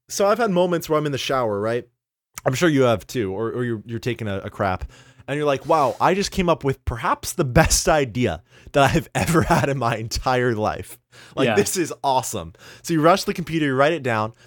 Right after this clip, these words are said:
Speaker 1: you're really passionate about it for, like, three days to a week to two weeks or whatever, and you, like, start making it, and then you're like, "Oh, wait, uh, I don't know if I'm," like, you're, like, a couple months into it, and you're like, "Oh, I don't actually know if this
Speaker 2: It
Speaker 1: is a
Speaker 2: gets
Speaker 1: good idea at
Speaker 2: stale.
Speaker 1: all."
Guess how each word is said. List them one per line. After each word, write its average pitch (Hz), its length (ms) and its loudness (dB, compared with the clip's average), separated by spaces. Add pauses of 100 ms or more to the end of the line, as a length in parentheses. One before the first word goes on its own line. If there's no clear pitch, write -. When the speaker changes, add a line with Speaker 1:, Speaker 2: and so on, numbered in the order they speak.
(160)
Speaker 1:
you're 147 140 -6
really 202 160 0
passionate 170 480 0
about 123 220 2
it 95 80 -4
for, 127 120 -10
like, 117 240 -2 (640)
three 151 1000 -2 (300)
days 135 520 2
to 131 160 0
a 120 80 6
week 117 440 -2
to 120 100 -4
two 127 260 -4
weeks 120 300 -4
or 131 60 0
whatever, 131 420 2 (580)
and 156 160 2
you, 147 80 2
like, 135 220 2
start 156 320 2
making 131 360 -4
it, 104 100 -8
and 107 80 -10
then 123 60 -8
you're 135 120 -8
like, 110 260 -6
"Oh, 120 240 -8
wait, 107 360 -8 (280)
uh, 131 380 -12 (680)
I 117 40 -8
don't 151 100 -6
know 151 60 -2
if 139 120 -6
I'm," 131 140 -4
like, 135 160 -8
you're, 160 140 0
like, 135 160 -4
a 123 40 -10
couple 143 260 -10
months 131 240 -4
into 123 240 -4
it, 131 140 -2
and 113 80 -10
you're 110 100 -10
like, 104 180 -10
"Oh, 113 400 -4
I 127 140 -2
don't 120 300 -4
actually 107 360 -6
know 104 140 -8
if 98 60 -8
this 101 120 -12
Speaker 2:
It 131 40 -8
Speaker 1:
is 131 40 0
a 135 40 0
Speaker 2:
gets 107 140 -4
Speaker 1:
good 101 80 -4
idea 117 120 -2
at 113 40 2
Speaker 2:
stale. 113 120 2
Speaker 1:
all." 113 340 0